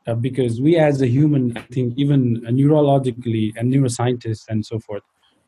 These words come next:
don't even fully understand how all the pieces of the cognition work, right? Like how my four and a half year old kid is just be able to,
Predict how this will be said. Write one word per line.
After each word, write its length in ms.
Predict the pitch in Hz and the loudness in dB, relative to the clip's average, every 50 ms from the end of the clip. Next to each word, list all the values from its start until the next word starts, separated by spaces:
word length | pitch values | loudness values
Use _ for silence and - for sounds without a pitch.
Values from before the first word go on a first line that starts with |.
| _ - | _ -4
don't 160 | 135 139 143 | 0 2 2
even 180 | 147 143 139 - | 2 0 -2 -4
fully 340 | - - 156 147 143 139 | -2 0 0 2 2 2
understand 520 | 123 127 131 131 123 - - 120 117 110 104 | 2 2 2 0 0 0 0 0 0 0 0
how 360 | 113 113 113 110 107 107 104 - - _ _ _ _ - | 0 0 2 0 0 -2 -4 -8 -16 _ _ _ _ -2
all 180 | 127 131 135 | 2 2 2
the 100 | 127 123 | 2 0
pieces 380 | 120 123 127 113 - 117 110 - | 0 0 0 0 -2 -2 -2 -2
of 100 | 113 104 | -2 -2
the 80 | 104 110 | -2 -2
cognition 560 | 110 - 120 120 120 117 110 - - 98 95 | 0 0 2 2 2 2 0 -2 -4 -6 -6
work, 280 | 95 98 92 90 - _ _ _ _ _ - | -4 -6 -6 -6 -8 _ _ _ _ _ -6
right? 240 | 110 110 113 113 110 - - - | -2 -2 -2 -4 -6 -8 -4 -2
Like 180 | 117 113 110 | -2 -2 -2
how 520 | - - 117 117 117 113 110 110 107 107 107 - _ _ _ _ _ | -4 -2 0 0 2 2 2 0 0 -2 -4 -10 _ _ _ _ _
my 560 | - 123 120 117 117 117 113 113 110 107 107 107 | -2 0 2 4 4 4 4 4 4 2 2 0
four 160 | 107 - 127 117 | 0 2 2 2
and 100 | 113 113 | 4 2
a 40 | |
half 160 | 113 110 110 113 | 2 0 -2 -2
year 120 | 107 101 | -2 0
old 240 | 104 104 104 101 - | 0 -2 -2 -4 -4
kid 380 | - - 120 110 104 104 104 - - | -2 0 2 2 2 0 -4 -4 -2
is 120 | 113 107 101 | -2 -2 -2
just 260 | 104 110 104 - - | -2 -4 -4 -4 -4
be 200 | 110 107 107 107 | -2 0 2 2
able 260 | 110 107 107 104 101 101 | 2 0 0 -2 -4 -6
to, 320 | - - 104 98 98 98 | -4 -4 -4 -4 -6 -8